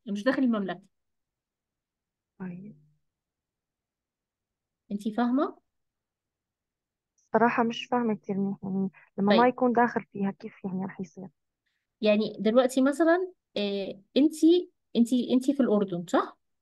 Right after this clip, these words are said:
Speaker 2: صح.
Speaker 1: طيب. داخل الرياض بتبقى محسوبة مع خمستاشر في المية. خارج الرياض، خارج ال، المملكة بشكل عام، بيبقى لها أسعار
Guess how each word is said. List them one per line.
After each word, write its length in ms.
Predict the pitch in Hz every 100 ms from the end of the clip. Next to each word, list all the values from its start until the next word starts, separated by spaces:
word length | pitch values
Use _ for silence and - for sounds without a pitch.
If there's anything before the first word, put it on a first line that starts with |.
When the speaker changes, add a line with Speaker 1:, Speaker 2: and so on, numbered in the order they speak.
| _ _ _ _ -
Speaker 2:
صح. 240 | - - _ _ _ _ _ _ _
Speaker 1:
طيب. 160 | 165 - _ _ _ _ _ -
داخل 300 | 220 381 349
الرياض 680 | 330 240 240 262 403 - - _ -
بتبقى 420 | 208 247 - 226
محسوبة 520 | 220 - - 370 370 403 427 - _ _ _ _ _ -
مع 180 | 269 349 359 427 - _ - -
خمستاشر 640 | - 226 226 - 262 247
في 100 | -
المية. 240 | 180 170 170 - -
خارج 340 | 339 339 285 -
الرياض، 440 | 208 233 269 381 - - -
خارج 380 | 277 294 247 214
ال، 380 | 202 196 190
المملكة 880 | 196 196 196 190 185 214 262 339 392 _
بشكل 460 | 220 262 254 233 202
عام، 320 | 196 320 403 _ _ _ _ _ _ _ _ _
بيبقى 260 | 240 226 311
لها 200 | 370 254
أسعار 260 | 254 269